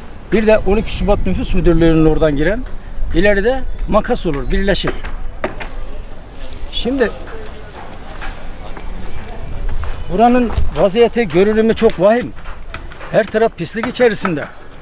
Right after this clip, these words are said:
Bir de daha kötüsü, Aliye İzzet Begoviç Parkı'na gelen gençlerden uyuşturucu satanlar oluyor, uyuşturucu kullananlar. Oradan aşağı inmesi daha kolay oluyor onlar için. Yani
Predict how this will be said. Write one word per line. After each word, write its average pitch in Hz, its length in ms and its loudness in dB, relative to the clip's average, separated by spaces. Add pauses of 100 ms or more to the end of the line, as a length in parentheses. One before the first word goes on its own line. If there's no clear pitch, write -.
(480)
Bir 202 140 0
de 214 140 6
daha 196 200 4
kötüsü, 214 480 -2 (1700)
Aliye 202 380 4
İzzet 196 320 0
Begoviç 214 380 2
Parkı'na 214 360 4
gelen 208 300 2
gençlerden 208 520 4 (1000)
uyuşturucu 202 460 -4
satanlar 214 460 0
oluyor, 185 280 -2 (140)
uyuşturucu 196 480 -4
kullananlar. 208 540 4 (520)
Oradan 185 300 4
aşağı 220 380 4
inmesi 220 440 2 (200)
daha 180 180 4
kolay 214 320 4
oluyor 170 260 2
onlar 165 240 4
için. 214 300 0 (340)
Yani 226 340 4